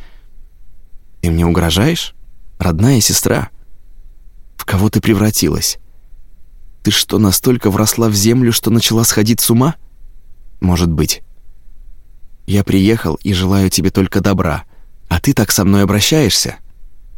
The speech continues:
Ты не добра мне желаешь. Ты хочешь отнять у меня моё добро», ответила Даника. «Но ферму ты не получишь.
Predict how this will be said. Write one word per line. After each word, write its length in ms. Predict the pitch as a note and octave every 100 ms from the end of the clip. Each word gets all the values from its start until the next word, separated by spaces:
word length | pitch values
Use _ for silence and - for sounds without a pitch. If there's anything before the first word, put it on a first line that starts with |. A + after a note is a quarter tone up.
| - - - - -
Ты 80 | B2
не 120 | B2+
добра 280 | C3 B2 C#3+
мне 160 | G2
желаешь. 500 | E2 D#2+ D2+ D2 - - - - - - - -
Ты 80 | B2
хочешь 360 | - C3 C3 -
отнять 500 | C3+ - C3+ B2 -
у 80 | -
меня 300 | A#2+ B2 C3
моё 320 | B2+ A#2+ A2+
добро», 440 | F2+ E2 D#2+ D2+ - - - - - -
ответила 500 | - E2+ - - D#2
Даника. 440 | C#2+ D2+ - - - - - - - - - -
«Но 140 | - G2+
ферму 340 | - B2+ A2+
ты 100 | G#2
не 100 | G#2
получишь. 580 | F#2+ G#2+ F2 - D#2 -